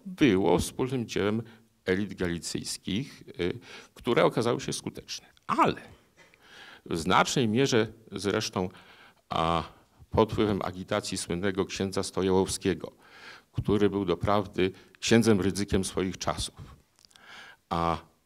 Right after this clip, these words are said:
pojawiły się chłopskie kandydatury, bardzo podobne postacie, naprawdę. E, e, w roku tysiąc, e,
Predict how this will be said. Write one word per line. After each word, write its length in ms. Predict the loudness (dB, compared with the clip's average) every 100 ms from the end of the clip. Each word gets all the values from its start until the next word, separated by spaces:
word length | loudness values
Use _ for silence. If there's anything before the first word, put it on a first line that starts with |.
| _ _ _ _ _ _ _
pojawiły 680 | 6 8 8 6 4 2 2
się 160 | 2 0
chłopskie 360 | -2 -4 -4
kandydatury, 1000 | -4 -4 -2 0 -2 -2 -6 -4 -2 -2 -4 -14 -20 -20 _ _ _ -2
bardzo 420 | 8 10 12 12
podobne 340 | 12 8 6
postacie, 400 | -2 -6 -6 -6
naprawdę. 420 | -6 -2 -2 -2 -18 _ -16 -12 -12
E, 80 | -8
e, 100 | -8 -8 -20 _ _ _ _ _ _ _ _ _ _ _ _ _ 2 6 8 6
w 160 | 4 2
roku 260 | 6 6 6
tysiąc, 460 | 0 0 0 -4 -2
e, 160 | -2